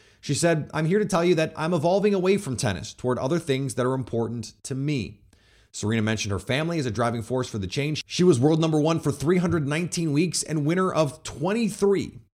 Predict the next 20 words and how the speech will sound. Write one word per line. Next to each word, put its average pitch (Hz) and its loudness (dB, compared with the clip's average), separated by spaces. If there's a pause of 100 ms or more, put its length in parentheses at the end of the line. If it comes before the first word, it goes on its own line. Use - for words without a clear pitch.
(280)
Grand 135 0
Slam 120 -2
singles 110 -4
titles. - -6 (680)
Williams 113 0
has 110 -2
also 113 -2
completed 127 -2
the 123 0
career 120 0
Golden 147 2
Slam 151 -2
by 131 0
holding 120 -2
all 151 -2
four 160 -2
majors 147 0
as 110 -2
well 151 2
as 143 0